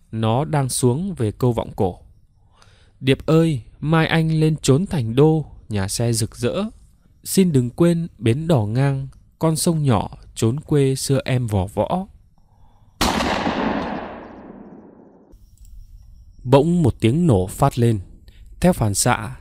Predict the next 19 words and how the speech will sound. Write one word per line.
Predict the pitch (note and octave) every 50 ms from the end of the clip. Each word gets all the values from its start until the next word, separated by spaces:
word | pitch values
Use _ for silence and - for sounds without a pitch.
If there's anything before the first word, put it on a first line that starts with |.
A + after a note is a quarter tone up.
| - -
nó | A#2 A2 G#2+ A2+ C#3
té | - - - B2 A#2 C3+
lăn | D3+ F3 F3+ F3 E3+ D#3+ D3
ra | C3+ C3+
bên | C3 A#2 A2+ A2+ G#2
đường. | G2 - - G#2 - - - - - - - - - - - - - - -
Một | A2 G#2 -
trái | - A2 B2+
mìn | D#3 E3 C3 G2
lá, | F#2+ G2 F#2 F#2 G#2+ C#3 E3 - - - - - - - - -
nó | A#2+ A2 G#2+ A2 B2+ D3+
đạp | E3 C#3 G#2+ -
phải, | - - G#2 F2+ - - - - - - - - -
nhảy | - A#2+ A#2 G#2+ G2+ G2
ngang | G#2+ C#3 D#3+ D#3+ D#3+ D#3 D3+ D3+
ngay | C#3+ B2+
mắt | A#2+ C3+ D#3 - -
cá | A2 A2
chân. | - - C3 A#2 A2